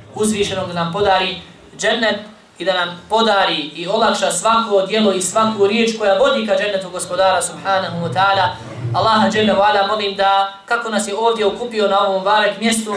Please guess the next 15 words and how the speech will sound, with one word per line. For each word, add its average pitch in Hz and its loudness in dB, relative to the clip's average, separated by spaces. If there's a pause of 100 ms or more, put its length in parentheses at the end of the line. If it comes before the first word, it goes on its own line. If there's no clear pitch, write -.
(260)
da 220 -6
nas 226 0
isto 262 -4
tako, 220 0
inša 214 -2
Allahu 208 2
ta'ala, 214 0
okupi 208 -6
na 185 0
sudnjem 220 -6
danu 226 0 (380)
u - -12
društvu 240 0
vjerovjesnika, 208 0 (420)
učenih, 226 0